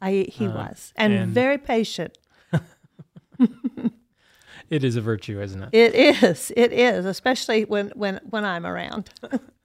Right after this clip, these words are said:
Speaker 2: So, take us back to nineteen seventy-five.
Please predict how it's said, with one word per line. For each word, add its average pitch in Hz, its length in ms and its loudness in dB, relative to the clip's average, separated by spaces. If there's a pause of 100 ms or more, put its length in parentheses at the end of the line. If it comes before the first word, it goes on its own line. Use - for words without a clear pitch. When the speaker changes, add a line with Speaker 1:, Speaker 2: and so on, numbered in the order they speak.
(800)
Speaker 2:
So, 127 500 0 (2250)
take 175 220 -6
us 226 140 -6
back 123 360 -4
to 113 720 -8
nineteen 117 460 -8
seventy-five. - 680 -12